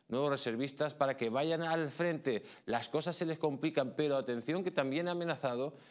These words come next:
que si van a ser derrotados pueden utilizar armas tácticas nucleares. Y esto puede hacer que la guerra empiece a tener una deriva muy delicada.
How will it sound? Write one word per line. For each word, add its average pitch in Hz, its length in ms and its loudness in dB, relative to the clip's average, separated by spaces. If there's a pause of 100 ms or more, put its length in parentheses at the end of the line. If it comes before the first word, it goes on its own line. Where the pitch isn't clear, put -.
(120)
que 110 160 -2
si 104 200 0 (180)
van 135 140 0
a 160 40 0
ser 160 160 -2
derrotados 139 540 0
pueden 156 380 -2 (240)
utilizar 117 580 -2
armas 165 460 -2
tácticas 156 500 -4
nucleares. 135 760 -4 (340)
Y 120 140 0
esto 175 460 -2 (260)
puede 175 260 2
hacer 160 280 0
que 175 160 4
la 143 240 4
guerra 220 440 0 (220)
empiece 135 360 -2
a 135 40 -4
tener 143 200 0
una 175 200 4
deriva 156 520 2
muy 180 320 2
delicada. 151 800 0